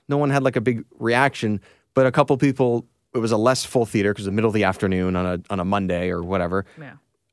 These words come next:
Speaker 1: "Oh, come on. Oh, are you serious?" Like, there's a couple people. So,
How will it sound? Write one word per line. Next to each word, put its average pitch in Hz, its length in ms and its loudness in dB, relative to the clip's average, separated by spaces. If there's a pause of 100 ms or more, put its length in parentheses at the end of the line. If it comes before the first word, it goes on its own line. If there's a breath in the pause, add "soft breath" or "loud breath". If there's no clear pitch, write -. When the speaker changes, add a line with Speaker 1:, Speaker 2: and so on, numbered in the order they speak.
(100)
Speaker 1:
"Oh, 214 240 4
come 175 320 2
on. 123 400 6
Oh, 196 300 2
are 170 120 2
you 185 120 0
serious?" 175 480 -2
Like, 131 80 0
there's 139 140 -4
a 139 60 -2
couple 151 220 -4
people. 151 220 -6
So, 156 260 0